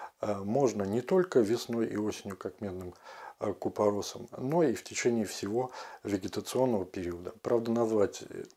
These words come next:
бордоскую смесь абсолютно не фитотоксичной, э, нельзя. Э, есть всякие, масса всяких оговорок, которые зависят от погодных условий, от вида растения, от сорта и так далее, о которых я расскажу позже.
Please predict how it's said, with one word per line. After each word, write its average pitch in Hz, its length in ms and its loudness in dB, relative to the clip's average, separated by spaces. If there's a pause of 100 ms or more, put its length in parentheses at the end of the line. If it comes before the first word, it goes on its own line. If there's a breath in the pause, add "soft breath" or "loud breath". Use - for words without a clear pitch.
бордоскую 104 520 0
смесь 101 280 -4
абсолютно 156 480 2
не 120 220 2
фитотоксичной, 110 920 -4 (420 loud breath)
э, 104 180 -2
нельзя. 123 600 4 (440 loud breath)
Э, 104 180 0
есть 110 320 6
всякие, - 460 -4
масса 107 420 2
всяких - 460 -6
оговорок, 131 480 2
которые 113 360 0
зависят 107 500 -2
от 92 140 -10
погодных 98 540 -4
условий, 151 600 2 (300 loud breath)
от - 200 -8
вида 135 260 0
растения, 104 500 -2
от 82 100 -10
сорта - 360 -4
и - 20 -6
так 110 220 -6
далее, 139 280 4
о 95 40 -4
которых - 420 -2
я 95 160 -2
расскажу 87 440 -8
позже. 87 380 -10